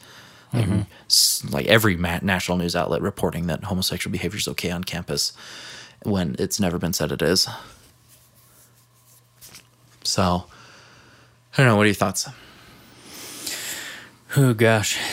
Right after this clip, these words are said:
Speaker 2: Um, I don't know. It's kind of a weird thing that I obviously don't understand 'cause I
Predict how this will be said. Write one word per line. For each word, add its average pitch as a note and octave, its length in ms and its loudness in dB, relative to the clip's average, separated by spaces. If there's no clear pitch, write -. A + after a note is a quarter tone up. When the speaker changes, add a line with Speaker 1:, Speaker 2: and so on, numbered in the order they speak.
Speaker 2:
Um, C3 580 4
I C3+ 60 6
don't C#3+ 140 6
know. B2+ 200 6
It's G#2 100 0
kind D3+ 180 0
of C#3+ 80 4
a A#2 80 4
weird A#2 540 4
thing A2 360 0
that G2+ 160 2
I G2+ 260 2
obviously G2+ 380 -2
don't G2+ 160 2
understand A2+ 580 0
'cause A2 140 0
I G#2+ 100 4